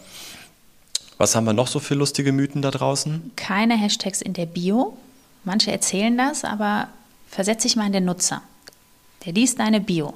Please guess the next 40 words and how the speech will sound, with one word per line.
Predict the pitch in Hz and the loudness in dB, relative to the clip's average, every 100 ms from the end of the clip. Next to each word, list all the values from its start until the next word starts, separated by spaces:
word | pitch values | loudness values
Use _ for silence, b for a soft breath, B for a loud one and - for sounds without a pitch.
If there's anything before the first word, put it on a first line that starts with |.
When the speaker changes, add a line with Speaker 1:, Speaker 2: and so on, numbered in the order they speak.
| - - | -12 -10
Speaker 2:
Natürlich | 165 - 208 | -4 0 2
sollte | 202 190 190 | 2 0 0
die | 180 | -4
Bio | 180 202 | 0 0
so | 196 220 233 | 0 -2 -2
optimiert | - - 196 190 190 | -2 -2 0 0 0
sein, | 190 180 | -2 -2
dass | 170 - | -2 -4
der | 165 | -4
Leser | 175 185 180 180 - | -2 0 0 0 -4
das | - 170 | -4 0
liest | 196 233 - | 2 2 2
und | 196 | -2
sagt, | 190 - | -4 -8
„Boah, | 185 - | -10 -4
cool, | 247 220 214 - | 2 2 2 -6
die | |
Person | - 180 190 185 | -4 -2 0 0
meint | 185 185 | 0 -2
ja | |
genau | 180 180 175 | -2 0 0
mich.“ | 170 160 - - _ - | 0 0 -2 -8 _ -12
Also | 185 180 175 | -8 -2 2
weg | 220 - | 2 0
vom | - 190 | -4 0
Ich | 220 208 | 0 0
hin | - 190 | 0 0
zum | - 185 165 | 0 0 2
Du. | 165 - B B B | 0 -4 B B B
So, | - | -2
jetzt | 202 | 0
hat | 311 320 | 2 2
er | |
da | 233 - | 2 2
irgendeinen | - 285 254 | 0 2 2
Hashtag | 226 277 - 196 190 | 4 4 2 -2 -6
drin, | 185 196 240 226 | -2 2 2 2
wie, | 220 226 | 2 0
keine | 226 214 196 | -2 -6 -6
Ahnung, | 185 190 165 - | -4 -4 -4 -6